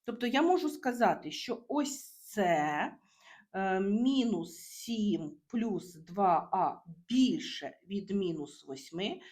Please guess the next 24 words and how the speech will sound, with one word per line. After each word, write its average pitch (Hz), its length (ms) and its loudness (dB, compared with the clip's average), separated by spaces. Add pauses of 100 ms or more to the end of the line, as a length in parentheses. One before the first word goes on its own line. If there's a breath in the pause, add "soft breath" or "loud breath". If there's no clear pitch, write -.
(240 loud breath)
і 247 140 0
мінус 247 440 4
сім 196 440 -6
плюс 175 340 -6
два 185 380 0
а 180 380 -2
менше 180 580 2
від 170 180 -6
восьми. 214 340 -4 (380 loud breath)
Якщо 208 300 -4
я 202 100 4
розв'яжу 220 460 0
ось 214 160 -8
цю 269 100 -8
системку, 415 580 -2 (400 loud breath)
тоді 220 220 2
я 262 300 6
отримаю 226 680 0 (100)
те, 247 180 2
що 160 240 -8
мені 185 220 -6
потрібно 196 760 -6 (440)
А, 143 160 -2 (180)
так? 240 320 0